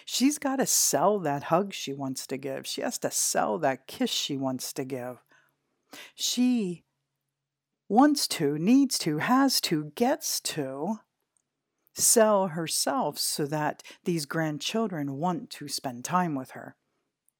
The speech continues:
Is that an ex-, is that an extreme? Maybe.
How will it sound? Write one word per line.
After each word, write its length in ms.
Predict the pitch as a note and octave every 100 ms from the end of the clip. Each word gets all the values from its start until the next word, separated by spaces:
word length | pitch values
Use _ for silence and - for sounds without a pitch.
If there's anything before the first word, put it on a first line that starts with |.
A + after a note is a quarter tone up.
| _ _ _ _ -
Is 140 | G#3
that 220 | G#3+ G#3
an 100 | A3
ex-, 240 | G#3 - - G#3+ F3 _
is 80 | F#3
that 160 | G3 G#3+
an 120 | G#3
extreme? 800 | F3+ - - D3+ D3 E3+ A3+ C4 _
Maybe. 500 | D#4+ D4 B2 - F3+